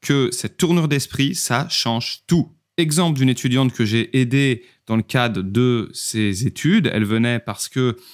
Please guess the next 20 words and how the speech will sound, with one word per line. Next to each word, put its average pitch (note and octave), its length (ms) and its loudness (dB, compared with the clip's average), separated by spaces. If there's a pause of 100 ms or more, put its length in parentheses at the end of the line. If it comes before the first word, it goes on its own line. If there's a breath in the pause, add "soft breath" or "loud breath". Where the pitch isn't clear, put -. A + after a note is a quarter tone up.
(300 loud breath)
elle G#2+ 180 2
n'arrivait A2+ 400 2
pas B2 440 -2
à G#2 380 0
rester A2+ 540 -2
concentrée A2+ 680 -2
sur - 240 -8
son - 140 -12
travail. A#2+ 520 0 (340 loud breath)
Elle G#2+ 140 0
n'arrivait A2 360 2
pas A#2+ 380 -2
à, G#2+ 340 0 (420 loud breath)
euh, F2+ 440 0 (120)
travailler A2+ 500 0
de A2 40 0
manière G2 320 -2
régulière. G2 640 0 (480 soft breath)
Et C#3 400 2
bon, A#2+ 380 0